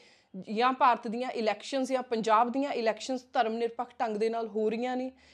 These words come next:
ਜਿਹਦੇ ਵਿੱਚ ਵੋਟਾਂ ਨੂੰ ਜਾਤੀਵਾਦ, ਵਾਦ ਦੇ ਵਿੱਚ ਨਹੀਂ ਵੰਡਿਆ ਜਾ ਰਿਹਾ ਔਰ ਸਭ ਨੂੰ ਇੱਕ ਨਜ਼ਰ ਦੇ ਨਾਲ ਦੇਖਿਆ ਜਾ ਰਿਹਾ। ਜਦੋਂ ਧਾਰਮਿਕ ਜੈਕਾਰੇ ਸਤਾਰਾਂ, ਅਠਾਰਾਂ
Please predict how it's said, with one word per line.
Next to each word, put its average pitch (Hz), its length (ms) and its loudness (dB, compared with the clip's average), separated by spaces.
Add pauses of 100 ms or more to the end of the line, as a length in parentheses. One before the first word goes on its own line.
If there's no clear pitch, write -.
(140)
ਜਿਹਦੇ 240 260 2
ਵਿੱਚ 269 260 -4
ਵੋਟਾਂ 220 460 -2
ਨੂੰ 254 160 -4
ਜਾਤੀਵਾਦ, 233 580 0 (120)
ਵਾਦ 208 340 2
ਦੇ 226 80 0
ਵਿੱਚ 220 220 -8
ਨਹੀਂ 226 240 -2
ਵੰਡਿਆ 226 340 0
ਜਾ 214 220 0
ਰਿਹਾ 208 120 0
ਔਰ 226 60 -4
ਸਭ 247 260 -6
ਨੂੰ 311 120 -8
ਇੱਕ 233 180 -8
ਨਜ਼ਰ 240 300 0
ਦੇ 240 140 -2
ਨਾਲ 240 160 0
ਦੇਖਿਆ 233 340 -4
ਜਾ 226 200 0
ਰਿਹਾ। 233 140 -2
ਜਦੋਂ 269 380 -4
ਧਾਰਮਿਕ 269 520 2
ਜੈਕਾਰੇ 226 520 2
ਸਤਾਰਾਂ, 233 420 -2
ਅਠਾਰਾਂ 226 420 0